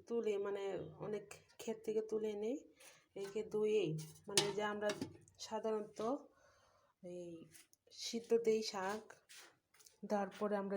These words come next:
যে বাগার দেই, এটা অন্যরকম। এটাকে সিদ্ধ দিই, দেওয়ার পরে এখানে কাঁচামরিচ, রসুন, পেঁয়াজ একসাথে দিয়ে একে সিদ্ধ দিবে। দেওয়ার পরে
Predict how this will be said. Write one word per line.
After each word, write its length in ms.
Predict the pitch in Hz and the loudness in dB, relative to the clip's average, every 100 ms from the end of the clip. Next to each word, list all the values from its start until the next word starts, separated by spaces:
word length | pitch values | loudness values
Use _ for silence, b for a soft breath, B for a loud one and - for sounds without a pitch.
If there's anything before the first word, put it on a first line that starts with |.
| 196 | 0
যে 60 | |
বাগার 360 | 196 196 190 196 180 | 2 0 0 -2 0
দেই, 160 | 208 262 - 196 | 0 0 -2 -6
এটা 200 | 196 202 196 - | -2 -2 0 -2
অন্যরকম। 520 | 214 214 202 202 269 349 - - _ _ _ - - - - - - - B B B B B - | -2 -2 -4 0 -2 -2 -10 -20 _ _ _ -20 -6 -4 -4 -8 -8 -8 B B B B B -6
এটাকে 320 | 196 202 208 220 240 - - 196 | -4 -2 0 2 2 0 -6 -8
সিদ্ধ 220 | - 214 220 202 | -6 0 2 4
দিই, 180 | 202 175 | 2 2
দেওয়ার 220 | 196 196 196 | 2 2 0
পরে 160 | 202 202 | 0 0
এখানে 220 | 196 214 214 214 | 0 -2 -2 0
কাঁচামরিচ, 720 | 202 202 190 190 202 220 220 220 190 | 0 2 2 2 2 0 0 0 4
রসুন, 520 | 190 190 - 202 214 220 - | 4 2 -2 0 0 -4 -6
পেঁয়াজ 460 | 208 202 196 175 - 208 | -2 0 0 0 -2 -4
একসাথে 400 | 208 - 202 214 196 | -2 -4 -2 -2 0
দিয়ে 220 | 220 220 175 - B B B - 190 | 0 2 2 -2 B B B -4 -2
একে 180 | 196 208 202 - | 2 0 0 -2
সিদ্ধ 220 | 214 - 214 | -2 2 2
দিবে। 180 | 190 160 160 | 2 -2 -2
দেওয়ার 260 | 196 196 190 - | 0 0 -2 -2
পরে 260 | 220 220 220 | 0 2 4